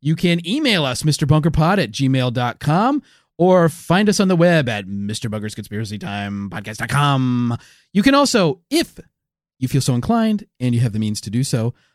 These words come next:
please go to patreon dot com forward slash Mister Bunker Pod and consider becoming a patron of the show for only five buccarinos a month. Five big smackers. You get access to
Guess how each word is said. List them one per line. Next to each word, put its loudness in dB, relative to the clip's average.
please -2
go 6
to 4
patreon -2
dot -4
com -2
forward -4
slash -4
Mister -2
Bunker 2
Pod -4
and 0
consider -2
becoming 0
a 0
patron 0
of -2
the 2
show 0
for 0
only 4
five -2
buccarinos 0
a 0
month. -4
Five -4
big -4
smackers. 0
You 2
get 2
access 0
to 2